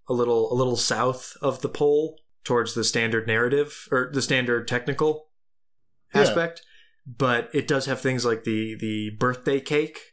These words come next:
Speaker 1: shot, the, the ghost
Speaker 2: Yeah.
Speaker 1: sequence.
Speaker 2: Yeah, you're right. You're right. It does have little horror bits.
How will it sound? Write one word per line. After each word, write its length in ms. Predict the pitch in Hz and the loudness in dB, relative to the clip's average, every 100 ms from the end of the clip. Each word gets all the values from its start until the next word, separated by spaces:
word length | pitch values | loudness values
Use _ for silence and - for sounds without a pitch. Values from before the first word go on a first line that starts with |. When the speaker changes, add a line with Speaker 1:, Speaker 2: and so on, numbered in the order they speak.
| _ _ _ _ _ _ _ _ - | _ _ _ _ _ _ _ _ -14
Speaker 1:
shot, 480 | - 165 160 165 - | -4 0 0 -2 -6
the, 240 | 131 117 117 | -2 -2 -2
the 100 | 117 | -2
ghost 360 | 120 120 151 | 0 0 0
Speaker 2:
Yeah. 360 | 143 127 110 107 | 2 4 2 0
Speaker 1:
sequence. 760 | - 160 160 165 165 - - - _ _ _ | -2 -2 0 -2 -4 -6 -8 -16 _ _ _
Speaker 2:
Yeah, 140 | 160 185 | 0 2
you're 160 | 202 | 4
right. 220 | 127 117 - _ _ _ | 2 0 -6 _ _ _
You're 140 | - 156 | 0 2
right. 200 | 117 117 | 2 2
It 60 | |
does 120 | 139 139 | 2 4
have 220 | 147 127 | 2 2
little 340 | 127 117 104 | 2 2 0
horror 300 | 127 113 104 | 0 2 2
bits. 500 | 98 104 - - - | 2 0 0 -6 -8